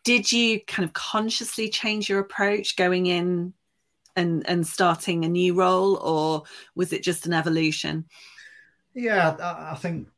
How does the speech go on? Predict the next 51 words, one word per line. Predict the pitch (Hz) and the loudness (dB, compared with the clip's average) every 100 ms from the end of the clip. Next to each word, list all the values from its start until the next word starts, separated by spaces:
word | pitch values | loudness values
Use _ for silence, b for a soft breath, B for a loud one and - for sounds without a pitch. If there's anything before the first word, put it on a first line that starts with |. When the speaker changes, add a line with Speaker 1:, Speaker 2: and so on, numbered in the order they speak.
| _ 185 | _ -16
Speaker 2:
it | 180 131 | -8 0
gives | 190 160 | 0 2
you | 190 | 2
a | |
chance | 147 160 139 123 | 2 0 0 0
to | 131 | 0
go | 135 135 | 2 2
into | 127 127 | 2 -2
somewhere | 135 123 123 120 | 0 4 4 2
fresh | - 139 139 - | 0 0 -2 -4
where | 120 | -2
nobody | 120 151 151 | 0 0 2
knows | 143 127 135 113 | 4 4 4 4
your | 127 | 2
style | 120 - 117 120 131 | 2 -2 0 2 2
of | 131 - | 0 -2
coaching, | 120 120 156 | 0 0 0
Speaker 1:
Mm-hmm. | 120 - 127 | -2 -4 -6
Speaker 2:
nobody | 135 131 | -2 2
knows | 123 | 2
your | 120 120 | 2 -2
style | - 117 113 | 0 0 0
of | |
management, | 113 117 117 127 120 113 | 0 0 0 0 -2 -2
nobody's | 110 120 127 127 123 - _ _ _ _ _ _ _ _ | -2 2 2 2 0 -4 _ _ _ _ _ _ _ _
wondering, | 110 127 120 135 | 2 4 4 2
well, | 113 110 | 0 -2
everyone, | 131 147 131 | 0 0 0
all | 123 135 | 0 0
the | 123 | 0
players, | 127 127 135 | 0 2 2
all | 123 120 | 0 0
the | 113 | -2
staff | - 135 123 | -4 -4 -2
are | |
wondering | 107 123 117 123 | 2 4 4 2
how | 104 123 | 2 2
you're | 120 120 117 | 4 2 2
gonna | 117 107 _ 123 | -2 -4 _ -8
react | 110 120 - - | -4 -4 -6 -12
to | |
certain | - 123 117 | -6 -4 -4
situations. | - 104 - 110 123 123 135 123 - _ _ _ _ _ 123 | -10 -16 -10 -4 -4 -4 -6 -6 -8 _ _ _ _ _ -10
Uh, | 117 - | -10 -8
again, | 135 - 160 151 | -10 -4 0 2
I | 120 | 2
just, | 117 - | -2 -6
I | 123 | -8
just | 120 - | -8 -2
wanted | 123 120 | 0 0
to, | 120 117 | 0 -4